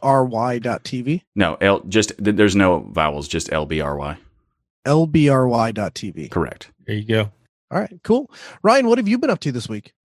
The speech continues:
Speaker 3: So I put a new video out this week testing out M X Linux advanced hardware support. So, uh, Dolphin, who's been a friend of the show for a long time,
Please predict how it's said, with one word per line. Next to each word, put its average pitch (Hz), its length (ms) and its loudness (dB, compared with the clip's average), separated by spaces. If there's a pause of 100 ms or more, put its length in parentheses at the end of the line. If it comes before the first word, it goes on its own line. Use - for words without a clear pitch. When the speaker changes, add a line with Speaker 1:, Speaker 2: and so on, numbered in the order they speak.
(240)
Speaker 3:
So 160 140 0
I 160 60 4
put 190 180 0
a 190 40 4
new 170 360 2
video 139 580 4
out 123 400 -2
this 123 500 -4
week 120 440 2
testing 123 480 0
out 113 500 0 (100)
M 127 140 4
X 120 300 0
Linux 113 480 2
advanced 117 560 0
hardware 110 480 0
support. 107 600 -8
So, 110 320 0 (540)
uh, 110 200 -6
Dolphin, 127 600 2
who's 117 260 0
been 117 220 0
a 107 60 -2
friend 117 260 2
of 107 60 -4
the 104 80 -2
show 117 260 2
for 110 180 -4
a 107 60 0
long 107 260 -2
time, 127 560 2